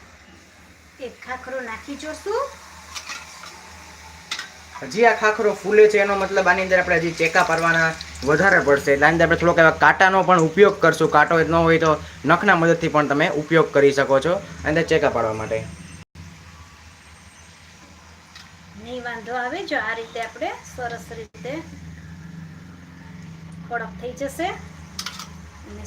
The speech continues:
Speaker 1: સરસ આપણો આ કલર આ રીતનો ચેન્જ થઈ જાય બદામી જેવો, એટલે આપણે કાઢી લેવાના છે.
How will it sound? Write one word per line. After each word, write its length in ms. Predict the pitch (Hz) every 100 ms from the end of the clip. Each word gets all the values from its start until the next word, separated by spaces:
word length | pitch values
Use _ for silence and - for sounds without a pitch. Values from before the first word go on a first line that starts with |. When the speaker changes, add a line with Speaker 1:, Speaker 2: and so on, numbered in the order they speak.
| -
Speaker 1:
સરસ 360 | 247 302 427 - -
આપણો 220 | - 214 214 285 - - - - 220
આ 40 | 220
કલર 280 | - 277 277 277
આ 60 | 277
રીતનો 260 | 277 285 262 269
ચેન્જ 220 | 294 285 285
થઈ 180 | 330 311
જાય 220 | 311 262 262 - - - -
બદામી 440 | 269 269 262 254 226
જેવો, 200 | 247 247 240
એટલે 140 | 240 226
આપણે 180 | 233 233
કાઢી 260 | 254 247 226
લેવાના 380 | 214 208 202 202 -
છે. 100 | -